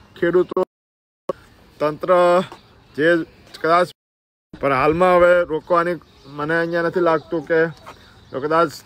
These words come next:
તીડ એમની જાતે જ ત્યાંથી પવનની દિશા પકડીને પાકિસ્તાન તરફ જાય તો જ ખેડૂતોનો બચાવ છે. બાકી આ કરોડોનું ઝુંડ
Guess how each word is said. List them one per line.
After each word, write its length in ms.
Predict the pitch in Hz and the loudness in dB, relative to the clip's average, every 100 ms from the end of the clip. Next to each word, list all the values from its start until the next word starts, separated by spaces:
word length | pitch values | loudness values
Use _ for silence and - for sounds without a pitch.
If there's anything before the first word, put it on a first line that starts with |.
| - | -2
તીડ 160 | 170 | 0
એમની 220 | 170 170 165 | 0 -2 -6
જાતે 380 | 131 127 - 175 | -6 -8 -4 -2
જ 80 | 160 | -2
ત્યાંથી 340 | 165 151 170 | -4 -2 -2
પવનની 460 | 165 151 156 160 165 | -2 -2 -2 -4 -6
દિશા 340 | 147 135 170 | -6 -4 -4
પકડીને 400 | 143 143 160 160 | -4 -8 -8 -8
પાકિસ્તાન 600 | 143 147 143 160 160 160 | -6 -6 -6 -6 -4 -4
તરફ 240 | 151 156 147 | -2 -4 -2
જાય 360 | 151 170 131 - - - - - | 0 0 0 -8 -20 -20 -20 0
તો 160 | 156 | 0
જ 60 | 165 | 0
ખેડૂતોનો 580 | - 160 160 165 160 165 | -2 -2 -2 -2 0 0
બચાવ 400 | 147 135 151 147 | -2 0 -2 0
છે. 220 | 156 175 - - - - - - - - - 127 | 0 0 -2 -16 -20 -20 -20 -20 -20 -20 -20 -10
બાકી 300 | 131 - 165 | -10 -4 0
આ 320 | 156 156 151 131 139 120 - | 2 2 0 -6 -16 -20 -6
કરોડોનું 680 | 160 170 175 175 175 139 | 0 2 2 2 0 -4
ઝુંડ 260 | 120 165 175 | -2 0 0